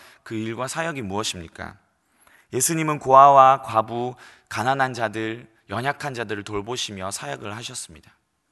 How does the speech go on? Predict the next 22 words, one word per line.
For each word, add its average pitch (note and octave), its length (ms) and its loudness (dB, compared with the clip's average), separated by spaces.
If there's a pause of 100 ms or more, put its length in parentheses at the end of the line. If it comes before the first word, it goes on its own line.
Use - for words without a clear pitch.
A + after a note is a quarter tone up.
(1040)
마태복음 C3 340 -4
이십오 C3+ 340 -2
장 C#3 220 4
사십 D#3 280 -6
절 D3 120 -2
말씀에 A#2+ 640 -4 (360)
"너희가 C3+ 520 4
여기 B2 260 0
내 A#2+ 160 4
형제 E3+ 320 0
중에 C#3 240 -6
지극히 E3+ 500 -2
작은 D3 320 -2
자 C#3 120 0
하나에게 D#3+ 420 4
한 C#3 160 -8
것이 B2 220 -6
곧 C#3 260 -4 (220)
내게 G2+ 260 -6
한 F3 180 -6
것이다." D#3+ 340 -10 (160)
이렇게 A#2+ 520 -8